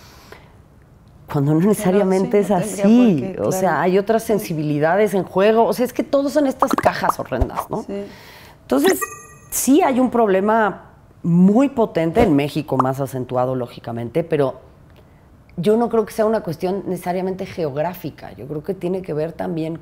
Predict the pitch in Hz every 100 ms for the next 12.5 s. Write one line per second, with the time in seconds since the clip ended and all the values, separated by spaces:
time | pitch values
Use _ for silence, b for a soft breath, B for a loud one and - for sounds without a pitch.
0 | - - 156 165 185 - - B B B
1 | B - - 160 160 156 147 139 135 131
2 | - - - - 143 147 160 170 170 -
3 | 147 123 120 - 123 117 117 - - -
4 | - - - - 151 143 147 170 180 170
5 | - - - - - 208 226 - - 143
6 | 135 117 101 - - 113 202 190 170 135
7 | 143 165 180 226 196 214 240 185 156 151
8 | B B B - 143 147 165 196 202 190
9 | 160 156 180 180 190 175 156 151 147 147
10 | 143 135 147 143 139 143 139 127 123 147
11 | - 135 135 131 151 147 160 160 165 165
12 | 156 190 247 277